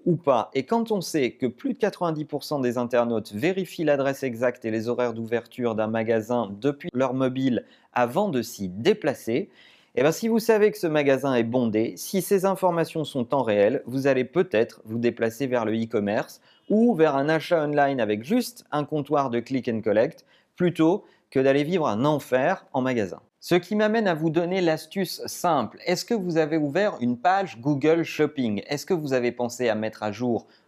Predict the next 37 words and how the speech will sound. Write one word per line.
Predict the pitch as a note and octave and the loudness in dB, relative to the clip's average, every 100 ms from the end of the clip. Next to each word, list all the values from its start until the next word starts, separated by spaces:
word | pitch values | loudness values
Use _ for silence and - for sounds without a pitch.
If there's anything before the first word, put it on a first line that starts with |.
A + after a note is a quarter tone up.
| _ | _
vos | G2+ A2+ B2+ | -2 0 2
horaires | G3+ F3 F3+ D3+ - - | 2 4 4 2 0 -6
pendant | A#2+ A2+ | -4 -4
cette | A2 A2 | -6 -6
période | A#2+ G#2+ G#2+ | -2 0 0
de | G#2+ | 0
Noël ? | C#3 G#3 G#3+ F#3+ | -2 0 -2 -2
Peut-être | B2+ B2 A2+ | -4 -4 -4
que | A2 | -4
vous | G2 | -2
avez | F#2 | -2
changé | F#2 F3 F#3 G3 | -2 -2 0 0
vos | F#3+ F3+ | 0 0
horaires, | F3 F3+ E3+ | 2 0 -2
peut-être | A#2+ A2+ - | -6 -6 -4
que | |
vous | G#2+ G2+ G#2+ | -6 -4 -4
êtes | G#2 - | -4 -6
ouvert | F#3 E3 F3 D#3 | -4 0 0 0
certains | - - B2 A2+ - - - | -6 -8 -4 -6 -8 -20 -10
jours | A#2 D#3+ | -2 0
de | C3+ | 0
la | A#2 | 0
semaine | A2 B2+ B2 A#2 - _ _ _ D3+ | -2 0 0 0 -6 _ _ _ 0
où | C#3 | 0
d'habitude | A#2 F3 D#3+ E3 - F#3+ A#2+ | 4 2 2 -2 -2 -2 0
votre | A#2 A2 | -2 -2
magasin | G#2 G2+ G2 | -2 -2 -4
est | F#2 | -8
fermé. | - B2+ C#3+ G3 A#3+ - _ _ _ _ _ | -4 -4 -2 -4 -6 -12 _ _ _ _ _
Pensez | A3 A3+ A3 - G3+ E3+ | 0 0 -2 0 2 2
à | B2+ | -2
mettre | C3 B2+ B2+ | -2 -4 -4
à | |
jour | A#2 B2 - | -2 -4 -4
ces | G#2 | -4
données | F#2 B2+ - G3 C4+ | 0 0 2 0 -6